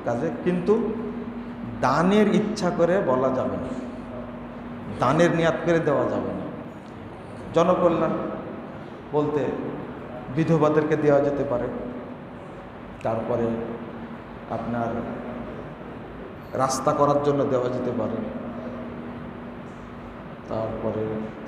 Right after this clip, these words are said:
এতিমদের দেওয়া যেতে পারে, যারা নেডি, যাদের সামর্থ্য নাই,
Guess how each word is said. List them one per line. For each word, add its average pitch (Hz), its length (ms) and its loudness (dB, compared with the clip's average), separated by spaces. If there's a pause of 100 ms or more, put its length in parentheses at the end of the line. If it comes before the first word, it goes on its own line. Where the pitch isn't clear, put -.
(240)
এতিমদের 160 500 4
দেওয়া 139 220 6
যেতে 135 280 2
পারে, 113 260 0 (1200)
যারা 170 240 6 (100)
নেডি, 139 460 2 (800)
যাদের 127 180 2
সামর্থ্য 156 520 2
নাই, 131 200 2